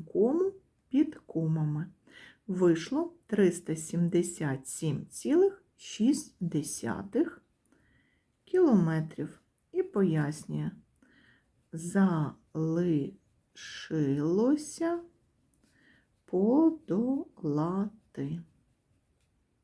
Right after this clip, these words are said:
Записуємо відповідь. Триста сімдесят сім цілих шість десятих кілометрів.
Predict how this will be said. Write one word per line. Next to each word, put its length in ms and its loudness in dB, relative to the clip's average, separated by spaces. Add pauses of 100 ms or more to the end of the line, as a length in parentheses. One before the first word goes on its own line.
(1400)
Записуємо 800 2
відповідь. 720 -4 (4000)
Триста 560 2
сімдесят 920 0
сім 460 -4
цілих 520 0
шість 400 -6
десятих 760 -4
кілометрів. 920 -6